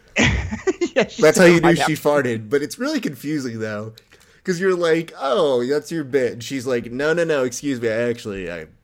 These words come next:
Speaker 2: I'm sorry. I just let one go on this." <laughs>
Speaker 1: Squeezing kayfabe.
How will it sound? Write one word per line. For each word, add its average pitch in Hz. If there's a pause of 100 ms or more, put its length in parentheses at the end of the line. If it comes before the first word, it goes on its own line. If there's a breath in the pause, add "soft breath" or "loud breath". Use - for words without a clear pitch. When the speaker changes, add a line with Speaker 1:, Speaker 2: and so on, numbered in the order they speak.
(240)
Speaker 2:
I'm 110
sorry. 90
I 113
just 107
let 98
one 98
go 104
on 110
this." 113 (160)
<laughs> -
Speaker 1:
Squeezing 107
kayfabe. 92